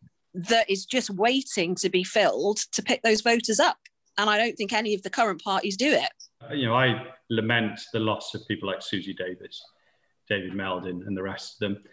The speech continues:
Speaker 2: whether you agree with them or not, they were people who reached across the aisle. They were liked by lots of people. When they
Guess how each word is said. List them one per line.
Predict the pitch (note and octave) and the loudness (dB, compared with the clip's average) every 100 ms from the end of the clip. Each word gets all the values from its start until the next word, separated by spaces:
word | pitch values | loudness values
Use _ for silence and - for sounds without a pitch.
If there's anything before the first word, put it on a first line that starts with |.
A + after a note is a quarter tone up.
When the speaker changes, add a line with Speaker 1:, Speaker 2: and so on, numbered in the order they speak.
| _ _ | _ _
Speaker 2:
whether | A#2+ A#2+ | 2 4
you | B2 | 4
agree | B2+ D3 B2+ | 6 6 6
with | A#2+ | 4
them | A2 | 2
or | A2+ A#2 | 0 2
not, | G#2+ - | 0 0
they | A2+ A2 | 0 0
were | G#2+ - | 0 0
people | B2 A#2+ G#2+ | 0 0 0
who | A#2 G#2+ A2 - _ _ | 0 0 -2 -10 _ _
reached | A2+ A#2 A#2 - - | -2 0 -2 -6 -6
across | - C3 A#2 - | 0 0 0 -4
the | A#2+ | -2
aisle. | A2+ A2+ A2+ | 2 2 2
They | G#2+ G#2+ | 2 2
were | A2 A#2+ | 2 2
liked | A#2 - - - - - | 2 -2 -12 -14 -18 -2
by | A2 | 0
lots | G#2+ A2 - | 0 -2 -4
of | A#2 | -2
people. | A#2+ A2 A2+ G#2+ - - _ | -2 -2 -2 -4 -8 -20 _
When | A2+ | -2
they | G#2+ | 0